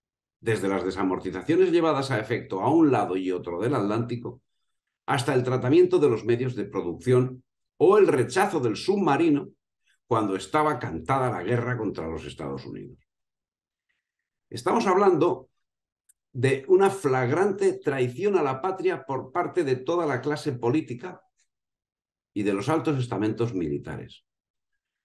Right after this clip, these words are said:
Traidor fue Espartero, traidor fue San Martín, traidor fue Mina,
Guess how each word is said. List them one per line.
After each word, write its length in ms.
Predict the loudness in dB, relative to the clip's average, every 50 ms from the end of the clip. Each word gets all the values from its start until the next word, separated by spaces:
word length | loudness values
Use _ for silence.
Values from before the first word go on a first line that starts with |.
| _ _ _ _ _ _ _ _ _ _
Traidor 420 | 2 4 4 6 6 6 4 4
fue 200 | 2 4 4 2
Espartero, 680 | 2 2 -2 -4 -4 -4 -4 -4 -4 -4 -4 -8 -12 _ _ _ _ _ _ _ _ _ _ _ _ _ _
traidor 560 | -12 -10 -8 -4 0 2 2 2 2 0 -4
fue 260 | -8 -8 -6 -6 -6
San 200 | -6 -8 -8 -8
Martín, 600 | -8 -8 -10 -2 2 2 2 2 0 -6 -14 _ _ _ _ _ _ _ _ _ _ _ _ _
traidor 640 | -10 -8 -6 0 2 2 4 4 2 0 -4 -10 -16 _
fue 200 | -6 -4 0 2
Mina, 420 | 2 4 2 2 -2 -6 -12